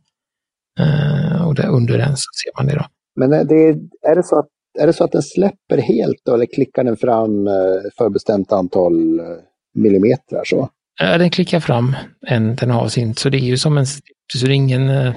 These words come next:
Speaker 1: vad heter de?
Speaker 2: Det är som en stiftpenna och inte som en blyhållare, eller vad man ska säga.
Speaker 1: Precis, så, så det, det är så. Eh, så det är det, och, och, och det är ett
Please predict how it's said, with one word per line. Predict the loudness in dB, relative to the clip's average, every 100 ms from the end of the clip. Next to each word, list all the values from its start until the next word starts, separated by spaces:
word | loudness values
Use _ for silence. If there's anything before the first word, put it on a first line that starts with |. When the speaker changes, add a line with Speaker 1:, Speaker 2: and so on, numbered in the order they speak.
| -4
Speaker 1:
vad | -4
heter | -2 -4 -4
de? | -2 -2 -6 _ 0
Speaker 2:
Det | 2
är | 2
som | 2 0
en |
stiftpenna | 0 0 -2 -2 -2 0 2
och | 0
inte | 0 -2
som | -2
en | 0
blyhållare, | 2 2 2 2 0
eller | -2
vad | -6
man | -10
ska | -12 -6
säga. | -4 -4 -8 _ -4
Speaker 1:
Precis, | 0 0 -2 -10 _
så, | -6 -6
så | -2 -2
det, | 0 2 2
det | 2
är | 2
så. | 0 -6 -8 -20 -16 -16 -16 _ -2
Eh, | 0 2 2 0 -2
så | 0
det | 2
är | 2
det, | 0
och, | -2 -2 -2
och, | -2 -2 -2 -2
och | 0
det | 0
är |
ett | -2 -6 -10